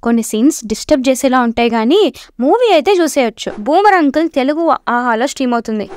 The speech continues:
So ఇవండి గురుగారు ఈ వారం సినిమా కబుర్లు. నన్ను బాగా ఎక్సైట్ చేసిన రెండు న్యూస్లు అంటే ఒకటి పుష్ప త్రివిక్రమ్ గారి మూవీ. ఇద్దరు బిగ్ ప్రొడ్యూసర్సే ఫైనాన్సర్స్ and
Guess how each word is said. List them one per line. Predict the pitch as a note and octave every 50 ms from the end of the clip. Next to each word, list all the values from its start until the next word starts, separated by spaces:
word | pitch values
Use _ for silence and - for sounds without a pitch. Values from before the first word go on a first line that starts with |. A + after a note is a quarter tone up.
| - -
So | - A#3+ A3+
ఇవండి | A3 G#3+ A#3 C#4 E4+ F#4 F#4 F4+
గురుగారు | D#4 D#4+ D4+ D4 C#4+ C#4 C4+ C#4
ఈ | C4+
వారం | B3+ A#3+ A#3+ B3 B3
సినిమా | A#3+ A#3+ A#3 A#3+ A#3+
కబుర్లు. | A3+ A#3+ A#3 G#3+ A3+ A3 A3
నన్ను | G3+ G3 G3+ G3+ G3+ G3
బాగా | F#3+ G3 F#3+ G3+ A#3 C#4+
ఎక్సైట్ | D#4 D#4+ C4 C#4+ D#4 D4 B3+ C#4
చేసిన | C#4 - C#4+ C4
రెండు | A#3 G3+ F#3+ G#3 A3
న్యూస్లు | C4 C4+ C4 C4 B3+ - B3+
అంటే | A#3+ A#3 A#3 - F#4 G#4 E4 - _ -
ఒకటి | B3 A3+ D#4+ - A4 G#4+ G#4+ -
పుష్ప | E4 D4 - - F4+ F4+
త్రివిక్రమ్ | E4+ - D4 C4 C4 D4+ - D4+ D#4+ D#4 D4+ D4
గారి | C#4+ C#4 C#4
మూవీ. | B3+ A#3+ A#3+ A3 G#3+ - - -
ఇద్దరు | G#3+ G#3 F#3 G3 B3+ D4+
బిగ్ | C4+ A3 A#3+ A3+ - _ -
ప్రొడ్యూసర్సే | C#4 C#4 B3+ C4+ C4+ C4 C4+ C4 A3 - C4 A3+ - -
ఫైనాన్సర్స్ | - - A3 G#3+ A3 A#3 B3 B3 - C4 C4 C#4+ - - - B3+
and | C4+ C4